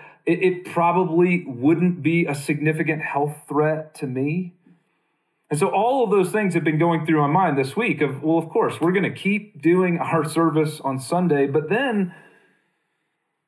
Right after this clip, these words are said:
at some point, I think it was Wednesday a little bit, and then through Thursday, and then by Friday morning, I think it was the Holy Spirit nudging me.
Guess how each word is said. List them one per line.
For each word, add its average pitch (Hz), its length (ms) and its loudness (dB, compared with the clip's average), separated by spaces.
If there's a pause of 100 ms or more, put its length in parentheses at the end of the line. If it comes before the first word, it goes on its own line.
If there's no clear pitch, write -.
(200)
at 151 120 0
some 214 320 -2
point, 147 560 -2 (600)
I - 40 -14
think 160 120 0
it 185 60 2
was 160 180 2
Wednesday 147 880 2
a 143 60 -2
little 147 240 2
bit, 143 580 -2 (200)
and 117 140 -20
then 139 180 -6
through 143 260 0
Thursday, 131 640 0
and 127 120 -4
then 147 120 -2
by 135 160 0
Friday 135 460 0
morning, 110 640 -6 (1040)
I - 40 -20
think 165 180 -2
it - 20 4
was 180 120 2
the 156 80 0
Holy 165 320 2
Spirit 139 460 -2
nudging 127 580 -4
me. 104 360 -8